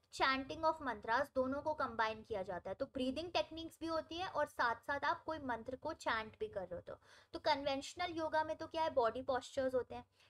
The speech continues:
या फिर body postures के साथ breathing टेक्निक्स भी कर दिया जाता है। कुंडलिनी योगा जो यूएसए में practice करते हैं, जो काफ़ी effective पाई गई हैं काफ़ी सारे mental disorders के treatment के लिए,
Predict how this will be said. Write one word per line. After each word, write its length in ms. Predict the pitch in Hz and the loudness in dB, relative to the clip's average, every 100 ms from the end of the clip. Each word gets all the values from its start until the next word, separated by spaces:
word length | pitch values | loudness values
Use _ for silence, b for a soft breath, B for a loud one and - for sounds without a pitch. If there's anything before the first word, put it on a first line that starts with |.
| _ | _
या 140 | 262 262 | 6 6
फिर 180 | 349 285 | 4 4
body 280 | 269 254 | 4 4
postures 480 | 285 277 277 285 269 | 2 0 2 0 0
के 120 | - | 0
साथ 180 | 277 320 - _ _ _ | 0 0 0 _ _ _
breathing 380 | 233 269 247 226 | -2 0 0 0
टेक्निक्स 420 | 226 214 240 240 - | -4 -4 -8 -8 -8
भी 80 | 269 | 0
कर 140 | 262 | 0
दिया 240 | 233 247 | 2 2
जाता 280 | 233 214 202 | 2 -2 -4
है। 340 | - - - _ - | -10 -14 -20 _ -4
कुंडलिनी 520 | 302 302 359 392 392 | -2 0 2 2 0
योगा 320 | 381 320 302 | -2 2 4
जो 140 | 311 320 | 2 0
यूएसए 500 | 254 247 262 - 330 | 0 2 2 0 -2
में 160 | 330 | 0
practice 420 | 320 262 - 302 | 2 0 0 -6
करते 300 | - 277 262 | 0 -2 -2
हैं, 120 | 277 269 | -6 -4
जो 100 | 277 | -2
काफ़ी 360 | 247 247 285 | 0 0 -2
effective 420 | 285 269 - 285 - | -4 -4 -4 -8 -2
पाई 180 | 262 240 | 0 2
गई 140 | 254 | 0
हैं 120 | 254 262 | -2 -2
काफ़ी 280 | 220 - | -4 -4
सारे 240 | 262 277 277 | -4 -2 0
mental 340 | 254 226 262 | -4 -4 -2
disorders 480 | 262 254 233 233 247 | 0 0 -2 -2 -2
के 120 | 262 | -2
treatment 440 | 254 233 - 240 240 | -4 -8 -10 -12 -6
के 100 | 247 | -2
लिए, 140 | 269 | -2